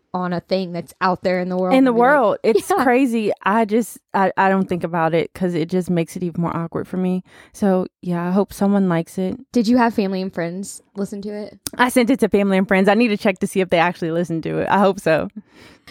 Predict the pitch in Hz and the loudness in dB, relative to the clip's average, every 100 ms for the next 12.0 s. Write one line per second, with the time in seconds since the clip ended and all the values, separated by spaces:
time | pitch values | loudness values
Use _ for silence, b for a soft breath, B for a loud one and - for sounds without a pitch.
0 | B B _ _ _ 214 - 202 - 170 | B B _ _ _ -8 -8 -14 -12 -16
1 | 185 208 214 214 226 202 202 190 196 - | -12 -8 -8 -8 -8 -8 -6 -6 -6 -12
2 | 156 180 190 202 202 165 175 190 185 _ | -12 -12 -12 -12 -10 -12 -8 -4 -4 _
3 | 185 180 180 - 190 - 202 202 _ _ | -2 0 0 -2 -4 -2 -2 -2 _ _
4 | _ _ _ 269 554 302 196 _ 349 285 | _ _ _ 2 2 0 -2 _ -4 -4
5 | 202 _ 240 220 226 247 370 392 339 269 | -6 _ 0 4 4 4 4 2 2 2
6 | 226 214 240 214 214 196 185 180 165 160 | 2 0 0 0 0 -2 0 -2 -2 -4
7 | - - 175 170 170 _ _ _ 107 151 | -6 -8 -4 -4 -6 _ _ _ -2 0
8 | 156 175 180 180 180 180 175 - 180 - | 0 0 0 -2 -4 -2 -4 -4 -8 -10
9 | - 190 175 185 190 175 180 320 220 269 | -8 -4 -2 -2 -2 0 2 2 2 0
10 | - 185 185 247 240 190 196 - 226 233 | -2 -2 -2 -2 -4 -4 -6 -4 -6 -2
11 | 196 180 180 196 - 190 202 190 208 233 | -2 0 -4 -6 -6 -4 -2 -2 -4 -6